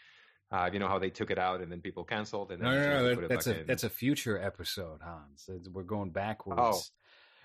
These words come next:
Speaker 2: We, I mean,
Speaker 1: Oh.
Speaker 2: the order we go in on Patreon is the reverse order for the rest of the listenership.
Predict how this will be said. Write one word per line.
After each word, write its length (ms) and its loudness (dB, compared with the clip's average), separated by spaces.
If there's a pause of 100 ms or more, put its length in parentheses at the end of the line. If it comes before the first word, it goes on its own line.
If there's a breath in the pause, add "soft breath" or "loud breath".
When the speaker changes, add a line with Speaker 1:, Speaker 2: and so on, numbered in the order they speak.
(120 loud breath)
Speaker 2:
We, 240 6
I 100 2
mean, 180 4
Speaker 1:
Oh. 200 2
Speaker 2:
the 80 6
order 320 6
we 160 8
go 260 6
in 240 6
on 240 2
Patreon 840 2
is 140 -6
the 400 -4
reverse 540 0
order 500 4
for 80 2
the 120 0
rest 360 0
of 280 -4 (580)
the 40 -8
listenership. 760 -6